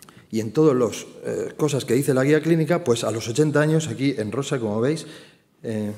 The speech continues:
no sé si lo veis, aquí, se le hace hasta una ablación a los ochenta años de fibrilación auricular, pues porque primero pasó por toda la retahíla de fármacos, como era una fibrilación auricular muy, eh, muy descontrolada, pues se le hizo una ablación,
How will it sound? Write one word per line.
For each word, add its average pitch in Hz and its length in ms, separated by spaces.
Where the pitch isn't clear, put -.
no 113 140
sé 117 100
si 107 300
lo 104 180
veis, 139 360
aquí, 139 360
se 131 140
le 143 40
hace 156 160
hasta 151 220
una 170 180
ablación 147 560
a 113 60
los 113 160
ochenta 147 320
años 156 320
de 170 240
fibrilación 113 640
auricular, 107 580
pues - 140
porque - 380
primero 110 360
pasó 113 240
por 107 180
toda 117 460
la 104 160
retahíla 120 400
de 123 80
fármacos, 170 640
como 113 460
era 120 180
una 113 200
fibrilación 113 360
auricular 113 360
muy, 117 420
eh, 101 260
muy 123 420
descontrolada, 117 640
pues - 140
se 104 80
le 117 80
hizo 117 120
una 113 120
ablación, 160 420